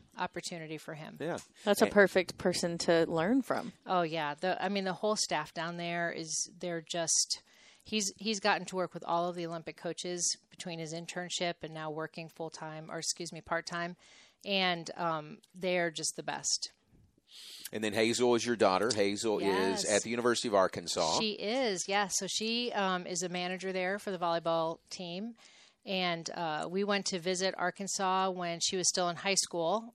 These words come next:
Speaker 1: Um, the volleyball coach there is a good friend of mine. And she fell in love with the campus and decided that that's where she was gonna go. And that was when we were in Arizona.
Speaker 2: Hmm,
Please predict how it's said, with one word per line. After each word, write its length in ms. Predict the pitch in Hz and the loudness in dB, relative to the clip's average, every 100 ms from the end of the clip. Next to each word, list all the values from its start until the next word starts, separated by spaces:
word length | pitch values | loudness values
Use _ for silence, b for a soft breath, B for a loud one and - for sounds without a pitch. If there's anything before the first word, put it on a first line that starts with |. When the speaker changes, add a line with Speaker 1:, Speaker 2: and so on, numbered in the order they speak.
| - | -6
Speaker 1:
Um, 340 | 180 170 160 | -2 -2 -2
the 120 | 156 | -4
volleyball 380 | 160 170 170 175 | 2 2 4 2
coach 200 | - 175 - | 0 -6 -4
there 120 | 170 165 | -4 -4
is 80 | |
a 40 | 156 | -4
good 160 | 170 | -6
friend 220 | 156 170 165 | -6 -8 -6
of 60 | |
mine. 360 | 160 160 185 240 b b b b | -6 -6 -6 -8 b b b b
And 260 | 180 180 175 | -2 -2 0
she 140 | - | -2
fell 200 | 202 202 | 4 4
in 60 | 185 | 4
love 140 | 185 | 0
with 80 | 180 | -2
the 40 | 175 | -6
campus 420 | 190 185 262 302 - - _ _ | -4 -4 -2 2 2 0 _ _
and 160 | 190 185 | -6 -4
decided 380 | 180 190 180 175 | 0 2 0 -2
that 100 | 175 | -2
that's 200 | 175 - | -2 -2
where 140 | 185 | -2
she 120 | - | -2
was 140 | 180 170 | -2 -4
gonna 180 | 180 175 | -4 0
go. 340 | 180 180 180 | 4 4 2
And 140 | - 175 | -2 0
that 120 | 208 | 2
was 140 | 226 | 2
when 120 | 202 190 | -2 -2
we 100 | 185 | -2
were 80 | 180 | -2
in 60 | |
Arizona. 540 | 175 175 170 208 165 - | -2 -4 -2 -4 -4 -8
Speaker 2:
Hmm, 160 | 151 | -8